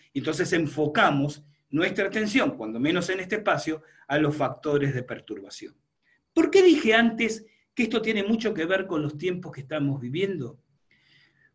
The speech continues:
Porque planetariamente estamos dominados hoy por el egregoro del miedo. Esto no tiene nada que ver con la realidad de la pandemia,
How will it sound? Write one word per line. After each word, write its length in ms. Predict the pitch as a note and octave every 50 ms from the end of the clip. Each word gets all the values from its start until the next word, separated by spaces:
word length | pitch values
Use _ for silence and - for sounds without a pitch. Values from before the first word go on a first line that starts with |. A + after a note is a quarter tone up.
| _ _ _
Porque 300 | - A3 A3 A3 A#3+ A3
planetariamente 1120 | A3+ C4 B3 B3 B3 A#3+ A#3 G#3+ - D4+ D#4+ D#4 C#4+ C4 A3+ G3+ G3 F3+ D#3 C3+ B2 - D3
estamos 400 | C3+ - - E3+ E3+ E3+ D3+ C#3
dominados 600 | D3 C3+ C3+ C3 C#3+ D#3 D#3 D3+ D3 D3 D3 D3 -
hoy 240 | F#3+ G3+ G#3+ G#3
por 240 | G#3 G#3 F3 D#3 C#3
el 100 | B2+ B2 B2+
egregoro 480 | B2 B2 B2+ B2+ A#2+ A#2+ A#2 A2+ A2
del 180 | A2 A2 G#2+ G#2
miedo. 400 | G#2 F#2+ F2+ - - _ _ _ _ _ _ _ _ _ _ _ _ _ _ _ _ _ _ _ _ _ _ _ _ - -
Esto 220 | A3 A3 D#4+ D4+
no 80 | D#4 D4+
tiene 240 | C#4+ C4+ C#4+ C4+
nada 200 | C#4 D4 D4 C#4
que 140 | - - B3+
ver 380 | C4+ C#4+ A#3 D3+ B2+ B2 - - - _ _ _ _ _ _ _ _ _
con 180 | - F3 E3+
la 120 | E3+ F3+ F3
realidad 840 | E3+ E3+ E3+ E3+ E3+ D#3+ E3 E3+ E3+ G3 A3 A#3 A3+ A3+ - - - _ _ _ _ _ _ _ _ _ _
de 260 | - C3+ B2 D3 C#3+ C3+
la 140 | C#3 B2+
pandemia, 880 | - C3+ C3 C#3 D3 F#3 A3 A3 G#3+ G#3+ G#3+ G#3 G3+ G3+ G3+ - - -